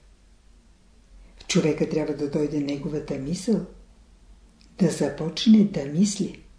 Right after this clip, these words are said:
Всички трябва да започнете да мислите. Казвате, сериозна работа.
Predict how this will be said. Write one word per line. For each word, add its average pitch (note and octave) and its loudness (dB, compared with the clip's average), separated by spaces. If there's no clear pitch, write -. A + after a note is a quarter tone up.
Всички - 4
трябва B3+ 4
да G#3+ 8
започнете F3+ 4
да D#3 -4
мислите. D#3 -6
Казвате, C#3 -8
сериозна F#3 2
работа. F3+ -2